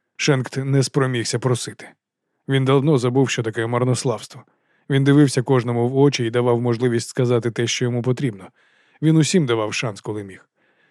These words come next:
Якби ж більшість людей цим користалися. Але ці лише всміхалися йому та одне одному, а Саджаам усміхнувся найширше. "Моя совість не обтяжена!" Щось подібне міг сказати колишній хазяїн Шенкта.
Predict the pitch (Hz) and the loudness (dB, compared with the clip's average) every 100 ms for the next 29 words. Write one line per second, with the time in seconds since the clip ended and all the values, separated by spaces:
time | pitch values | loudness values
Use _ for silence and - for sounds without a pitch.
0 | _ - 127 127 127 120 123 - 123 - | _ -2 -2 0 -2 -2 -4 -4 -4 -4
1 | 120 120 139 123 120 123 120 - 143 113 | -4 0 0 -2 -4 -2 -2 -2 -4 -4
2 | - - _ _ _ _ _ _ - 127 | -8 -20 _ _ _ _ _ _ -2 0
3 | 139 - 190 127 131 147 131 135 120 160 | 2 2 2 2 0 0 -2 -4 -2 0
4 | 147 - 127 123 117 117 120 127 127 123 | 0 -2 -4 -4 -4 -4 -4 -2 -2 -2
5 | 117 113 - _ _ - 131 131 127 139 | -4 -8 -10 _ _ -4 0 0 2 2
6 | 135 123 131 - 117 101 117 123 113 - | 0 -4 -6 -6 -8 -8 -6 -4 -2 -4
7 | - - _ _ _ _ _ _ _ _ | -10 -16 _ _ _ _ _ _ _ _
8 | - 139 160 160 120 151 143 135 156 143 | -2 0 2 2 2 0 2 0 0 0
9 | 127 - 139 101 90 82 - _ _ _ | 0 0 0 0 -6 -10 -16 _ _ _
10 | _ _ _ _ - 165 147 143 147 139 | _ _ _ _ 0 0 2 0 0 0
11 | 131 123 - 123 117 113 131 123 117 127 | 0 -2 0 0 0 0 0 0 0 -4
12 | 135 123 110 104 104 110 101 - - | -2 -2 -4 -6 -10 -10 -14 -18 -20